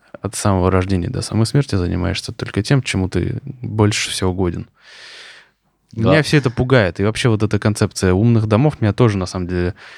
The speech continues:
Speaker 1: напрягает, потому что понимаешь, что, ну,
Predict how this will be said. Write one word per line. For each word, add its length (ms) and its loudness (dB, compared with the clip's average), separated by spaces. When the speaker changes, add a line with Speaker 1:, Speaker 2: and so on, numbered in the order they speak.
Speaker 1:
напрягает, 560 2
потому 280 0
что 460 2
понимаешь, 460 4
что, 680 0
ну, 400 -2